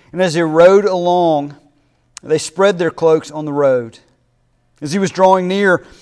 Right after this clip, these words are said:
already on the way down the Mount of Olives, the whole multitude of his disciples began to rejoice and praise God with a loud voice for all the mighty works that they had seen,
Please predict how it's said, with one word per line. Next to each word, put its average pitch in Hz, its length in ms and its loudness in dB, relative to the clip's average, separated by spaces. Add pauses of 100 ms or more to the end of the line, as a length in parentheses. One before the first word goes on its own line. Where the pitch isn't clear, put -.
(160)
already 175 520 4
on 156 120 -2
the 151 60 -4
way 147 220 0
down 156 400 -4
the 151 60 -6
Mount 139 260 -4
of 123 80 -6
Olives, 147 480 0 (440)
the 170 80 -8
whole 240 200 4
multitude 196 680 -2
of 160 80 -4
his 147 80 -8
disciples 147 640 -4
began 165 420 -8
to 196 60 -4
rejoice 180 720 -4
and 170 160 -10
praise 202 400 2
God 196 340 2
with 170 100 -8
a 190 60 0
loud 208 480 0
voice 190 420 0
for 190 240 -4
all 226 320 0
the 233 120 -6
mighty 208 400 -4
works 180 640 -2 (480)
that 143 180 -10
they 185 240 6
had 165 140 -4
seen, 151 520 -6